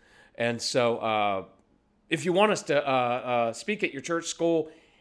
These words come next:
anything, conference, adoption care, foster care, just reach out to us, reach out to Casey, because we can either do it live, 'cause we're doing live events again, or we can do it via Zoom.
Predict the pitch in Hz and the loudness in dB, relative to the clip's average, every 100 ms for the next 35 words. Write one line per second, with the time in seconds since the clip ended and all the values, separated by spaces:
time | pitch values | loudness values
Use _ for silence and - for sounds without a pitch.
0 | - 147 165 165 131 147 151 165 147 127 | -2 2 2 0 -2 -2 0 -2 -4 -2
1 | 135 139 - 147 151 139 139 139 139 - | 0 0 -2 -6 -2 0 0 0 -4 -2
2 | 143 143 135 127 - - - - 151 214 | -4 0 0 0 -4 -20 -20 -12 -4 0
3 | 214 135 156 160 117 - 131 151 135 120 | 2 4 4 4 -8 -6 -2 0 -2 -2
4 | 127 139 131 101 95 113 104 131 170 151 | -2 -2 -4 -10 -8 -8 -8 -8 -6 -4
5 | 143 120 127 113 104 101 104 185 196 - | -4 -2 -2 -2 -2 -2 2 0 -2 -20
6 | - 123 120 123 123 107 107 117 139 127 | -18 -10 -8 -4 -4 -4 0 0 0 -2
7 | 113 110 120 107 107 127 - - - 151 | -4 -4 -6 -4 -4 -6 -14 -20 0 6
8 | 165 - 160 151 143 131 143 120 156 98 | 6 4 0 2 2 2 0 0 -2 -4